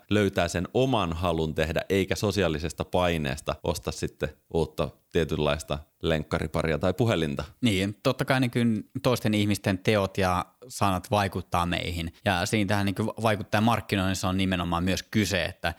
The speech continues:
Speaker 2: niin kuin joku sanoi, että tää ketsuppi on todella hyvä, nyt kaikki ostaa sitä ketsuppia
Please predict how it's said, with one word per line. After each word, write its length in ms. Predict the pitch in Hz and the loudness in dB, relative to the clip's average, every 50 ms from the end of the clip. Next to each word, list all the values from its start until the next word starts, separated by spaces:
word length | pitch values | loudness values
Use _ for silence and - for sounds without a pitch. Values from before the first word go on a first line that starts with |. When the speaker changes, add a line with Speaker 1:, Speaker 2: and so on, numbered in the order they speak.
| - - - _ _ _ | -8 -20 -20 _ _ _
Speaker 2:
niin 120 | 90 87 82 | -6 -4 -2
kuin 260 | 92 90 92 80 - - | -2 -4 -4 -6 -8 -6
joku 300 | 113 110 107 98 - 101 | -2 0 0 0 0 0
sanoi, 260 | 92 101 95 90 85 | 0 0 0 0 0
että 240 | 82 - 95 95 - - | 0 0 -2 -2 -2 0
tää 120 | - 95 | -2 -2
ketsuppi 500 | - - 107 98 - - 101 87 - - | 0 0 -2 -2 -2 -4 -6 -6 -4 -4
on 80 | 90 87 | -4 0
todella 300 | - 98 87 82 82 80 | 0 0 0 0 0 -2
hyvä, 240 | 85 92 87 82 85 | 0 0 0 -2 -2
nyt 160 | 90 - - | -4 -4 -2
kaikki 340 | - 113 98 92 - - 92 | 0 0 0 0 -2 -4 -4
ostaa 180 | 90 - 85 | -4 -4 -6
sitä 160 | 78 85 - 87 | -6 -6 -6 -6
ketsuppia 600 | - 85 78 - - 98 - _ - 87 78 | -6 -6 -6 -6 -8 -14 -14 _ -6 -6 -6